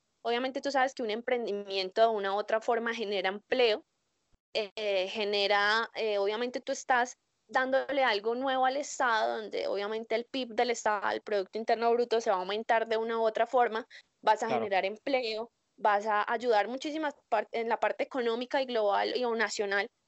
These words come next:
Speaker 1: eh, se va a ayudar bastante con emprendimientos. Entonces,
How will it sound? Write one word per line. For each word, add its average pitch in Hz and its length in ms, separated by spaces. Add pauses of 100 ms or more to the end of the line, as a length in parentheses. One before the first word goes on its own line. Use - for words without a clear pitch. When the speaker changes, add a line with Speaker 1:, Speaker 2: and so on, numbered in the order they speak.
(120)
Speaker 1:
eh, 233 200
se 247 140
va 220 80
a - 20
ayudar 220 300
bastante 247 440
con 240 120
emprendimientos. 208 880 (240)
Entonces, 233 840